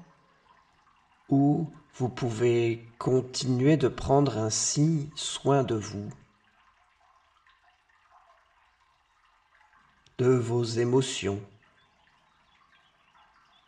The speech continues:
vient le moment de vous reconnecter à votre réalité environnante. Vous pouvez redresser la tête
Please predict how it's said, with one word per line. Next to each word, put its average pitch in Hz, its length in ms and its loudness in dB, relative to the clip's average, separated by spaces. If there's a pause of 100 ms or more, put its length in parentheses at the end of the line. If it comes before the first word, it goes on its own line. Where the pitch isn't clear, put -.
(360)
vient 165 420 2
le 117 180 0
moment 117 540 0
de 120 180 -4
vous 110 360 -4
reconnecter 127 1300 0
à 120 100 0
votre 127 400 0
réalité 135 1300 0
environnante. 110 1080 -6 (1900)
Vous 127 140 -8
pouvez 127 680 -2 (180)
redresser 127 640 -4
la 156 140 4
tête - 680 -10